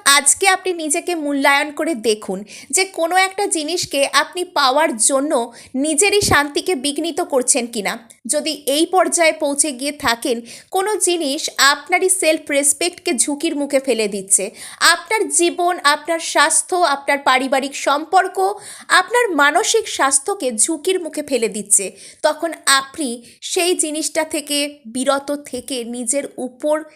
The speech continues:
অন্তর্দৃষ্টি ফেলুন। আপনি দেখুন আপনার কোন কোন জায়গায় হিলিংয়ের প্রয়োজন, কোন কোন জায়গা থেকে আপনি নিজেকে তৈরি করতে পারেন, কোন কোন জায়গাকে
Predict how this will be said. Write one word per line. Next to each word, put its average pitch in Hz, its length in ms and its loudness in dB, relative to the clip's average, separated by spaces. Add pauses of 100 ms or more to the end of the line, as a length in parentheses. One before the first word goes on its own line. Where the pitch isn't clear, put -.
(160)
অন্তর্দৃষ্টি 269 880 -2
ফেলুন। 180 260 -6 (300)
আপনি 294 300 0 (160)
দেখুন 247 300 -4 (200)
আপনার 320 260 -4 (120)
কোন 269 140 -4
কোন 294 260 -4
জায়গায় 262 480 -2 (100)
হিলিংয়ের 262 500 -4
প্রয়োজন, 196 340 -4 (360)
কোন 392 160 2 (120)
কোন 440 120 0 (160)
জায়গা 339 280 4 (180)
থেকে 320 260 -2 (180)
আপনি 330 180 -4 (120)
নিজেকে 330 280 -2 (180)
তৈরি 339 340 2 (100)
করতে 294 320 0
পারেন, 208 220 0 (400)
কোন 330 120 2 (140)
কোন 330 100 -2 (200)
জায়গাকে 254 520 2